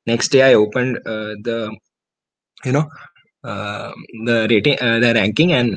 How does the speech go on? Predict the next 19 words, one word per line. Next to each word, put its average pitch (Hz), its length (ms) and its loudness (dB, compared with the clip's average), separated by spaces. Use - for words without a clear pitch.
I 117 100 -2
saw 117 260 2
my 123 160 4
rank 117 240 0
go, 107 100 2
uh, 101 180 2
go 110 160 2
to 123 160 -2
three 131 200 0
twenty-two 104 440 -4
in 123 160 2
just 127 220 0
one 113 180 0
day. 98 160 -4
And, 110 240 -6
like, 104 160 -2
so - 160 -4
that 123 220 0
means 151 320 2